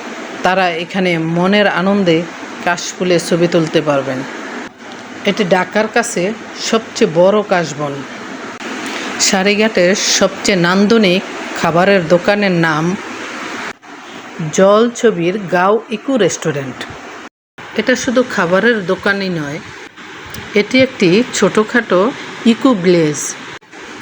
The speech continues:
এখানে চাইলে আপনি ক্যাম্পিংও করতে পারেন। সারিঘাটে ঘুরতে গিয়ে আপনারা অনেক রকমের পিঠা পাবেন। আমরা পিঠা খাইতে অনেকেই পছন্দ করি। প্রতি পিস পিঠা দশ টাকা করে,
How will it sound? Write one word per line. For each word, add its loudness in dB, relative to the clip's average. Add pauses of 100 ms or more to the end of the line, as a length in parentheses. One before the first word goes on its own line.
(160)
এখানে 0
চাইলে 2
আপনি 0
ক্যাম্পিংও 0
করতে 0
পারেন। -2 (1080)
সারিঘাটে 2 (120)
ঘুরতে 2
গিয়ে 2 (400)
আপনারা 2 (260)
অনেক 4
রকমের 2 (100)
পিঠা 0
পাবেন। -2 (840)
আমরা 2 (460)
পিঠা 2
খাইতে 2 (340)
অনেকেই 2
পছন্দ 2
করি। -2 (580)
প্রতি 2
পিস 0
পিঠা 2 (240)
দশ 2
টাকা 0 (100)
করে, 0